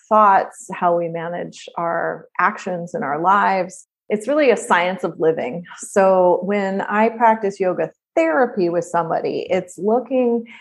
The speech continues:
at the challenges that they have going on in their life right now, looking at how this big, broad spectrum of what yoga is can help them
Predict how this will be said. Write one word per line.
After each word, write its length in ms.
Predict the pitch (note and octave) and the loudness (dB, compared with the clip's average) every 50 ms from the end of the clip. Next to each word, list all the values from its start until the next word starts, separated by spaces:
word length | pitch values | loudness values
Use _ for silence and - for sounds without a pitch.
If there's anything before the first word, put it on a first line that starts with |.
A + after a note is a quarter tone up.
| - - - - _ - | -20 -20 -20 -14 _ -2
at 320 | G3+ F#3+ F3+ F#3 F3+ - - | 2 2 4 4 2 2 0
the 40 | F#3 | -6
challenges 520 | - - A3 A3+ A#3 A#3+ A3+ A#3 G#3+ F3 | -2 2 2 4 4 4 2 2 2 2
that 120 | F3+ D#3+ - | 0 2 2
they 120 | F#3 F#3+ | 0 2
have 180 | F#3 F#3 E3+ E3 | 2 0 -2 0
going 300 | F#3 F3 F3 E3+ E3+ E3 | 0 0 0 0 -2 -4
on 100 | E3 E3+ | -6 -8
in 80 | E3 | -6
their 180 | F3 F3 F3+ F3 | -4 -2 -2 -2
life 280 | D#3 D#3 E3+ E3+ - - | -2 -2 -2 -2 -2 0
right 160 | E3+ F3 E3+ | -2 -2 -2
now, 400 | E3 D#3 D#3 D#3+ F3 F3 E3+ - _ _ F3 | -4 -6 -6 -6 -6 -6 -8 -12 _ _ -2
looking 280 | F#3+ F#3+ G3+ G#3 G3 | -2 -2 0 -2 -2
at 100 | F3+ E3+ | -2 -2
how 200 | F3+ F#3 F3+ F3 | -2 0 0 2
this 180 | E3 D#3+ D#3+ D#3+ - _ | 2 0 0 -2 -2 _
big, 260 | - G#3 G3+ F#3 E3+ - | 2 2 2 2 0 2
broad 320 | F#3 F3 F3 E3+ E3 E3 | 4 6 6 6 4 2
spectrum 580 | - - - D#3 D#3 - - E3+ D#3+ D3+ D#3 - | -2 0 2 2 2 2 -2 -2 -2 -2 -4 -2
of 100 | - E3+ | -2 2
what 220 | E3 F3 E3+ E3 D#3+ | 2 2 2 4 2
yoga 560 | D#3+ E3 D#3+ D#3+ D#3+ D#3+ - D#3 D#3 D#3 D#3+ | 2 0 2 2 2 2 2 2 2 2 2
is 200 | D#3+ D#3 - - _ - - - - _ _ - | 0 -2 -4 -12 _ -20 -20 -20 -20 _ _ -8
can 300 | - G#3 G#3 F#3+ F3+ - | 0 2 2 4 2 0
help 320 | - G3+ G3+ F#3 - - | 2 2 2 2 2 0
them 160 | F3 E3 E3 | -2 -2 -2